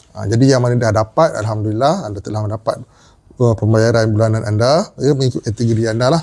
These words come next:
ya, apa segmen bantuan yang anda dapat tu. Dan yang belum terima, tak perlu gundah gulana sebab pembayaran akan diteruskan sampai selesai.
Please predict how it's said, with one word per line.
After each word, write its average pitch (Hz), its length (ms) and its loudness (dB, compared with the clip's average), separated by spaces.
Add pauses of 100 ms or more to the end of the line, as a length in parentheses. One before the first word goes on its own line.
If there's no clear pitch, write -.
(140)
ya, 107 160 -8
apa 101 320 -6 (480)
segmen 110 480 -2
bantuan 107 400 0
yang 104 160 0
anda 104 160 -2
dapat - 240 -2
tu. 202 240 2 (320)
Dan 240 400 2
yang 180 240 2
belum 202 640 4
terima, 147 560 -2 (400)
tak 135 160 0
perlu 160 320 4
gundah 131 160 4
gulana 120 480 0
sebab 131 320 -2
pembayaran 127 400 0
akan 123 200 -6 (120)
diteruskan 127 560 -2
sampai 117 320 -2
selesai. 156 440 0